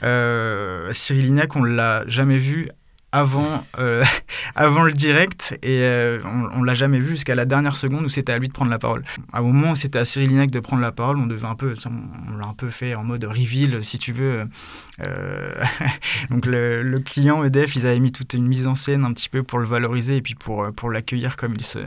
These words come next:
comme il se doit. Et, euh, et en fait, il était pas là. <laughs> Donc on,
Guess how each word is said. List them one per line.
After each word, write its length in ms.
comme 180
il 60
se 120
doit. 160
Et, 160
euh, 240
et 80
en 60
fait, 240
il 80
était 140
pas 100
là. 140
<laughs> 400
Donc 240
on, 340